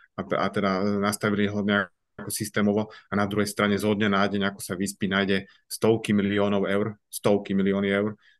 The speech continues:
to na takéto jeho šeky pre lekárov,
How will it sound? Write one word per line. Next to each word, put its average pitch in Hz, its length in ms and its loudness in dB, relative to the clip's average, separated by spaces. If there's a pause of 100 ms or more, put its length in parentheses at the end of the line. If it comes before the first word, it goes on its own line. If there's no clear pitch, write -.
(200)
to 98 160 0
na 98 160 0
takéto 101 560 -2
jeho 107 320 0
šeky 107 560 -2
pre 98 160 2
lekárov, 104 560 2